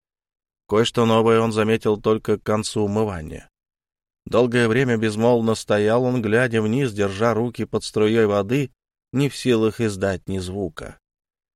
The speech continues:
Его пальцы лишились ногтей. Едва не задохнувшись от неожиданности, Эллер поднял взгляд к зеркалу,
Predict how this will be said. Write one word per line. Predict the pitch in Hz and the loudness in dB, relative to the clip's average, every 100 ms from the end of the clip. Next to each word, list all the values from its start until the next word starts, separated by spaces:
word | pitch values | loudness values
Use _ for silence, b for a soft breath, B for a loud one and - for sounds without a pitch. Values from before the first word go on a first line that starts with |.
| _ _ _ _ _ _ _ _ _ _ _ | _ _ _ _ _ _ _ _ _ _ _
Его | 101 113 113 | -4 -2 0
пальцы | 123 110 92 - | -2 -4 -4 -6
лишились | 98 101 - 95 90 | -4 -4 -4 -4 -6
ногтей. | 98 98 - - 71 - _ _ _ _ _ _ _ _ _ _ _ _ _ _ _ _ - | -6 -10 -10 -16 -16 -18 _ _ _ _ _ _ _ _ _ _ _ _ _ _ _ _ -8
Едва | 90 92 98 | -4 0 0
не | 95 | 0
задохнувшись | 95 98 95 107 101 - 95 | -2 -2 -2 -2 -4 -4 -4
от | 98 90 | -4 -4
неожиданности, | 98 98 107 101 98 - 104 - - | -4 -2 -2 -2 -4 -6 -8 -8 -6
Эллер | 104 101 104 - _ - | -4 -2 -4 -6 _ -4
поднял | 104 101 101 | -2 -2 -4
взгляд | 101 98 101 107 | -4 -4 -4 -4
к | 107 | -6
зеркалу, | 95 120 123 - 78 - | -4 -4 -4 -6 -8 -10